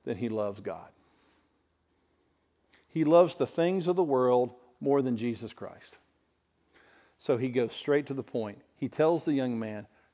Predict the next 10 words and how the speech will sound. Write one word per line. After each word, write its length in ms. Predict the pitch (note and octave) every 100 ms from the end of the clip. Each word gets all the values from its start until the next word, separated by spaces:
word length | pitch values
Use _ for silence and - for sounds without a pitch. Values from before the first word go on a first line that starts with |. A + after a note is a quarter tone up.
| - A#2+
"Go 300 | D3 C3 A2
sell 380 | - C#3 A#2
everything 480 | A#2 A#2+ C#3 E3 D3+
you 100 | D3+
have, 320 | C3+ A2 F#2+ - - _ _ _ _ _ _ _ _ _
give 160 | - C3
it 80 | C3+
to 80 | C3+
the 80 |
poor, 280 | B2+ F3+ -